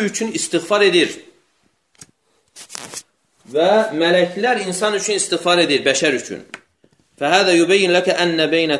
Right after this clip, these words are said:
tövbəti vəl istiğfar farqa. Və bu da onu bildirir ki, tövbə ilə istiğfar arasında nə vardır? Fərq vardır. Burada ikinci məsələ vardır ki, istiğfar tövbə etmədən fayda verirmi?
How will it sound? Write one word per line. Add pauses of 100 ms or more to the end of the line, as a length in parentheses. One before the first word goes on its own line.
tövbəti (140)
vəl
istiğfar
farqa. (440)
Və
bu
da
onu
bildirir
ki,
tövbə
ilə
istiğfar
arasında
nə
vardır? (640)
Fərq
vardır. (2000)
Burada
ikinci
məsələ
vardır
ki, (720)
istiğfar
tövbə (160)
etmədən
fayda
verirmi?